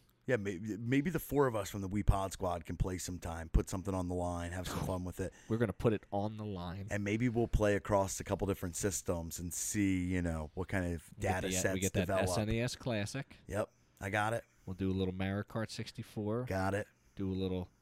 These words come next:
Speaker 2: Switchy Deluxe.
Speaker 1: Yeah, we could, we could throw, we could throw Wii, original Wii in there. I got enough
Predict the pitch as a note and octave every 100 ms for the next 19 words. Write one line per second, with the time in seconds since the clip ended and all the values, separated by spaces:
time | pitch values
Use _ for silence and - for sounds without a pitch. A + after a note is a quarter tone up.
0 | _ _ - - B2 A#2+ - C3+ B2+ B2+
1 | B2 A2+ C#3 - - - - G#2 G#2+ A2
2 | F2+ A#2+ C3 - - B2 C3+ C3+ C#3 -
3 | D3+ E3 C#3+ F#3+ D#3+ A2 B2+ C3 C3+ C3+
4 | D#3+ B2 G#2 G2+ A2 A#2+ B2 A2+